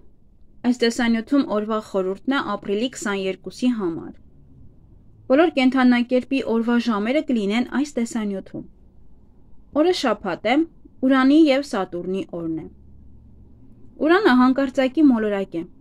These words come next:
և վեճերի, բունտերի մոլորակ։ Կարող են նաև փոխվել ձեր հայացքները,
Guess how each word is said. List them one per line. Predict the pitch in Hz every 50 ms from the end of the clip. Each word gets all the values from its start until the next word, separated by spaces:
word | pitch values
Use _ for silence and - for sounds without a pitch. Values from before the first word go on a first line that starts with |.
| 254 254
և | 285 294 269 240 247
վեճերի, | 240 233 233 226 220 220 214 220 214 214 208 208 214 - 233 208 220
բունտերի | 226 226 220 214 208 202 196 214 220 226 208
մոլորակ։ | 190 180 175 170 165 - - - - - - - - - - _ - - - _ - _ _ - - - - _ _ _ - - - - _ - _ _ _ - - - _ - - - - 269
Կարող | 285 330 339 370 349
են | 320 285
նաև | 247 226 240 254 262 - -
փոխվել | 277 277 - - 269 254 262 254 254 277
ձեր | 269 269 262
հայացքները, | 269 269 254 254 247 - - - 262 202 170 -